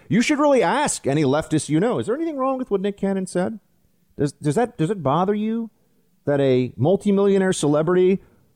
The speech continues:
wh-, who's, who's a, a radio host, I didn't even, I didn't realize,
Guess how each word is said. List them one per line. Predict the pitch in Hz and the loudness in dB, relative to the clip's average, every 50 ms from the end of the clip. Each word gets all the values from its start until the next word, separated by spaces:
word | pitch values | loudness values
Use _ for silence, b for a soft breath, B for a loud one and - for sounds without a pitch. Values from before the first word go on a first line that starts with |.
| _ _ | _ _
wh-, | - - 135 147 - - | -2 0 2 2 4 4
who's, | 135 190 196 160 - - - - | 4 4 4 2 0 -2 -4 0
who's | 139 139 180 175 170 | 2 2 4 4 4
a, | 196 180 - - | 2 2 2 2
a | 202 190 | 2 2
radio | 185 190 233 294 359 381 403 381 294 208 170 165 147 | 4 4 4 2 2 4 4 4 4 4 4 4 4
host, | 143 139 131 117 92 76 - - - - - - - _ _ _ _ _ _ _ _ _ _ _ _ _ _ _ _ _ | 4 4 4 2 2 0 -4 -8 -10 -10 -14 -20 -20 _ _ _ _ _ _ _ _ _ _ _ _ _ _ _ _ _
I | - 117 | -4 -2
didn't | 165 156 107 | 0 0 0
even, | 87 85 80 78 - | 0 0 -2 -4 -4
I | 85 131 | -2 -2
didn't | 156 110 87 87 | 0 0 0 0
realize, | 110 127 104 82 76 80 | 0 0 0 0 0 0